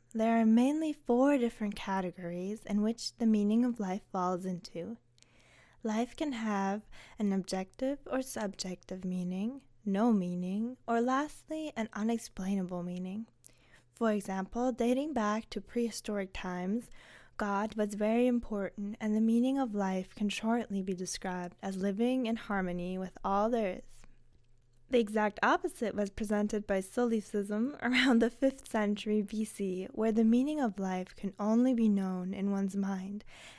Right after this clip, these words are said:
and regardless of other beings. Still, through history, the meaning of life was often closely tied to religion and myth. Also, a highly famous perspective is Plato's,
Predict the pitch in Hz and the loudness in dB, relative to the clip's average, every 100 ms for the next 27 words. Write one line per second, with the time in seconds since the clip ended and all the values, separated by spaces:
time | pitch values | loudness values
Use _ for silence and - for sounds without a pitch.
0 | - 226 226 214 226 247 233 233 262 - | -4 2 2 2 4 4 4 2 0 -6
1 | 214 208 202 190 208 208 196 220 240 - | -4 -2 -2 0 -2 -2 -8 -8 -12 -18
2 | - _ _ - - - - - - 190 | -20 _ _ -20 -20 -20 -18 -10 -2 0
3 | 185 - 214 208 233 - 269 277 339 - | -2 -2 -2 0 -2 -2 -4 -2 -4 -10
4 | - - - 226 233 254 285 294 254 220 | -20 -18 0 4 6 6 4 0 2 2
5 | 214 220 214 208 196 190 196 233 233 240 | 4 2 2 0 0 -2 0 -2 0 2
6 | 262 269 277 269 220 202 196 - 190 185 | 2 0 -2 -2 0 2 0 -2 0 0
7 | 190 208 196 170 175 202 - - - - | 0 0 -2 0 0 -2 -2 -14 -20 -20
8 | _ - _ 214 196 - 214 220 220 233 | _ -20 _ 2 2 0 0 0 0 0
9 | 247 285 311 - 226 233 - 214 - 240 | 0 0 -2 -2 0 0 -2 -10 -4 -4
10 | 240 - 190 180 - 233 226 180 175 185 | -4 -6 -4 -4 -4 0 0 0 -2 -6